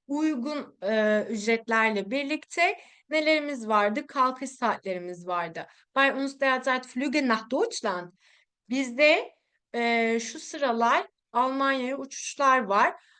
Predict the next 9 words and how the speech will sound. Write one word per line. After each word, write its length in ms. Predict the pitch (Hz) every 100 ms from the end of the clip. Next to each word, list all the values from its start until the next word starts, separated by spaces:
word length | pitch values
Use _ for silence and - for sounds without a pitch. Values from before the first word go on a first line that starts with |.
| _
Abflugzeiten 960 | 294 302 - 294 285 - 208 202 208 311
unsere 440 | 262 269 226 226 240
Preise 380 | 240 196 196 285
alle, 320 | 254 247 240
e, 360 | 226 220 220 214
alle 280 | - 262 247
Informationen 1000 | 254 254 262 254 254 247 - 240 220 302
hier 300 | 277 233 175
demiş. 380 | 165 165 302